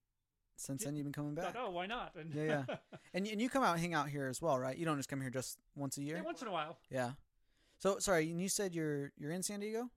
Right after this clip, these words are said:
Speaker 1: right now still, or?
Speaker 2: No, I'm in, uh, Dana Point.
Speaker 1: Oh, okay.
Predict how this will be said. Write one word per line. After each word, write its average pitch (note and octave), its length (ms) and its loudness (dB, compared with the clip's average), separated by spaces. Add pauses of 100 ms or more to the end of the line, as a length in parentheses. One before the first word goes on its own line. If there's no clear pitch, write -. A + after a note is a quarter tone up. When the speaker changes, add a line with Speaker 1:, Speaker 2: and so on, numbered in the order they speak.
(280)
Speaker 1:
right F#3 140 -4
now F#3+ 140 -4
still, A3 360 -4
or? B2+ 260 -4 (120)
Speaker 2:
No, F#3 260 -2
I'm D#3+ 220 -4
in, D#3 160 -12
uh, D3+ 240 -8
Dana E3 180 -8
Point. F3+ 280 -10 (440)
Speaker 1:
Oh, A3+ 140 10
okay. E3 220 2